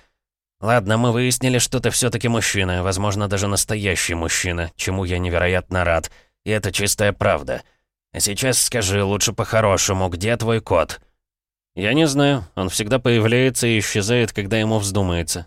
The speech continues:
Я даже не знаю, что он ест и где, собственно, добывает еду. И это тоже правда.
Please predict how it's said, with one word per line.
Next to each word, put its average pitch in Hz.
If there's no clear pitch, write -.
Я 107
даже 139
не 139
знаю, 139
что -
он 131
ест 143
и 127
где, 120
собственно, 123
добывает 113
еду. 104
И -
это 113
тоже 123
правда. 78